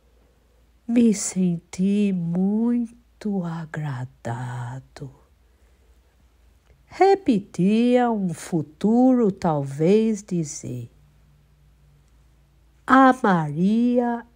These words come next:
excita." Sabia hoje a alma do jeito e ser dela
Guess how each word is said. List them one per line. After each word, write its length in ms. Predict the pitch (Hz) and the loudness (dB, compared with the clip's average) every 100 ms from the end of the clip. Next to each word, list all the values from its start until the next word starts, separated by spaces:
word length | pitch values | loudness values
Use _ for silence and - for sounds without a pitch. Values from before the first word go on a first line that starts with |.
| _ _ - | _ _ -4
excita." 1200 | 208 202 135 - - - 139 139 143 _ 143 139 - _ _ _ _ _ _ _ _ _ _ _ _ _ _ _ _ | 0 0 -2 -6 -6 -8 -8 -8 -10 _ -16 -16 -20 _ _ _ _ _ _ _ _ _ _ _ _ _ _ _ _
Sabia 800 | - - 370 285 180 151 180 135 | -4 4 4 4 -2 -2 0 -2
hoje 800 | 135 131 135 165 185 190 - 185 _ _ _ _ _ _ _ _ _ | -4 -4 -2 0 0 -2 -8 -12 _ _ _ _ _ _ _ _ _
a 400 | - 285 294 202 | 4 6 6 6
alma 480 | 214 269 294 277 277 | 6 4 2 2 2
do 300 | 214 175 180 | 2 2 2
jeito 800 | 131 139 151 196 226 240 233 185 | 0 -2 2 4 4 2 -2 -4
e 100 | 147 | -4
ser 580 | 131 - - 185 226 233 | -4 -4 2 6 6 4
dela 760 | 165 151 135 139 160 175 180 | 0 -4 -2 0 -2 -2 -2